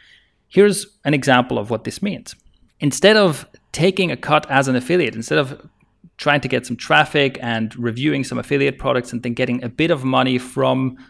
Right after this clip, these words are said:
someone by sending them referrals, you can be the actual vendor and you can have many affiliates promote your stuff for you.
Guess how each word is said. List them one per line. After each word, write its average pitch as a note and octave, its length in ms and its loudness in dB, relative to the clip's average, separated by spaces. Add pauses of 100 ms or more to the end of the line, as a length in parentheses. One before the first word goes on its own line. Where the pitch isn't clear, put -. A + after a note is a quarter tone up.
someone A#2 800 0 (420)
by B2 360 2
sending A#2+ 480 0
them G#2+ 520 -2
referrals, C3 680 0 (960)
you F3+ 260 -2
can C#3+ 580 0
be F#3+ 220 4
the E3 200 6
actual C3+ 500 0
vendor A#2+ 720 2
and C#3+ 200 -2
you F#3 100 0
can E3+ 140 -2
have D#3 480 4
many F3 340 4
affiliates C#3 600 0
promote C#3 420 0
your C#3+ 240 0
stuff C3+ 340 -2
for - 480 -2
you. B2+ 260 -6